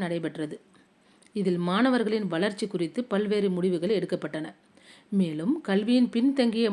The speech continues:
மாணவர்களின் முன்னேற்றத்திற்காக பள்ளியின் செயல்பாடுகள் பற்றியும் எதிர்கால நடவடிக்கைகள் பற்றியும் எடுத்துரைக்கப்பட்டன. அரையாண்டு தேர்விற்கான முன்னேற்ற அறிக்கை வழங்கப்பட்டன. இதனை அடுத்து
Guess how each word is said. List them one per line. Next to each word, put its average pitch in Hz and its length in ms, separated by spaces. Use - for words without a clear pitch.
மாணவர்களின் 190 560
முன்னேற்றத்திற்காக 190 880
பள்ளியின் 262 440
செயல்பாடுகள் 208 680
பற்றியும் 190 360
எதிர்கால 202 320
நடவடிக்கைகள் 202 600
பற்றியும் 175 480
எடுத்துரைக்கப்பட்டன. 190 720
அரையாண்டு 285 380
தேர்விற்கான 202 600
முன்னேற்ற 214 380
அறிக்கை 214 360
வழங்கப்பட்டன. 170 520
இதனை 185 320
அடுத்து 175 320